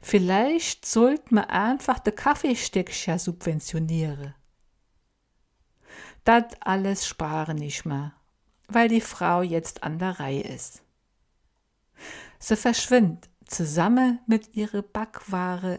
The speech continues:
in meiner Erinnerung. Jetzt sind ich Maid.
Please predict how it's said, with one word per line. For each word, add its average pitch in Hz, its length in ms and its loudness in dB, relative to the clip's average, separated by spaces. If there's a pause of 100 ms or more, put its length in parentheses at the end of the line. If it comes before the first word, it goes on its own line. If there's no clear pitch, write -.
(160)
in 202 180 4
meiner 180 380 0
Erinnerung. 139 840 -6 (1400)
Jetzt - 720 0
sind 160 260 -2
ich - 340 -8
Maid. 151 540 -4